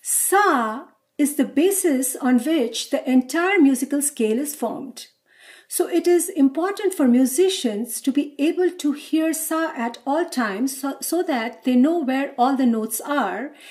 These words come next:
and they can build the melody on that basis.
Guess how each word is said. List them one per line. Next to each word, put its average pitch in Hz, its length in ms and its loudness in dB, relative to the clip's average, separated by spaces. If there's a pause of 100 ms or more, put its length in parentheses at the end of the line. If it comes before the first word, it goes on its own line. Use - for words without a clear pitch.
(220)
and 330 360 2
they 247 120 2
can 277 260 4
build 262 440 -2 (340)
the 247 80 4
melody 240 560 4
on 226 240 -4
that 226 280 -6
basis. - 640 -12